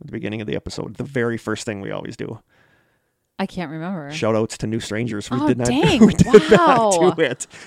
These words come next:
Speaker 2: Oh, we're
Speaker 1: Well,
Speaker 2: terrible.
Speaker 1: well, while we were reading that story, I got a notification that we had a new stranger
Speaker 2: <laughs> I saw
Speaker 1: join.
Speaker 2: that.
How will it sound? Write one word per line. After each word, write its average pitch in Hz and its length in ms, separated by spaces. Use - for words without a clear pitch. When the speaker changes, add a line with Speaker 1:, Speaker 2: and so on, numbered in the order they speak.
Speaker 2:
Oh, 247 100
we're 220 120
Speaker 1:
Well, 359 100
Speaker 2:
terrible. 165 360
Speaker 1:
well, 139 140
while 135 120
we 143 160
were 156 120
reading 147 240
that 127 120
story, 139 360
I 110 60
got 113 140
a 117 40
notification 123 640
that 104 80
we 110 80
had 110 120
a 110 60
new 120 140
stranger 135 420
Speaker 2:
<laughs> - 0
I - 20
saw 147 240
Speaker 1:
join. - 80
Speaker 2:
that. 151 320